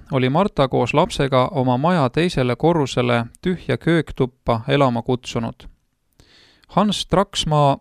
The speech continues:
elas oma naise ning kolme tütrega alumisel korrusel. See oli väga hea koht, sest linn oli lähedal ja rattaga oli kerge käia oma töid ära viimas.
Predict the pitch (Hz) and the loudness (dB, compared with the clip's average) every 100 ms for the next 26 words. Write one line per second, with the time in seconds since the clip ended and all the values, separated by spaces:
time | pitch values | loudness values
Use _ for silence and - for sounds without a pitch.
0 | - 180 180 139 131 123 139 185 - 135 | -2 0 0 0 -2 -2 0 -2 -2 -4
1 | 120 135 131 170 185 131 156 175 - 127 | -4 -8 -2 0 2 0 -2 -4 -2 -2
2 | 120 117 127 160 151 127 123 120 139 139 | 2 0 0 2 2 2 -4 -2 2 2
3 | 123 - 131 - _ _ _ _ _ _ | 2 -4 -10 -14 _ _ _ _ _ _
4 | _ - _ _ _ - - 208 180 139 | _ -20 _ _ _ -14 -2 2 4 2
5 | 147 185 147 151 180 131 165 185 - - | 2 2 2 2 2 2 0 0 -4 -16
6 | - _ - 135 120 - 185 180 135 120 | -20 _ -6 -2 -2 0 -2 0 0 -2
7 | 120 175 156 123 120 120 - _ _ 135 | -2 -2 -2 -2 -2 -2 -6 _ _ -2
8 | 127 175 _ 127 127 117 117 160 170 131 | 0 -2 _ -4 0 -2 0 0 0 -2
9 | 120 143 156 127 120 117 123 120 - 156 | -4 -2 0 2 0 -2 -4 -4 0 0
10 | 139 120 131 120 123 123 120 - - | 0 0 0 0 0 -2 -4 -10 -16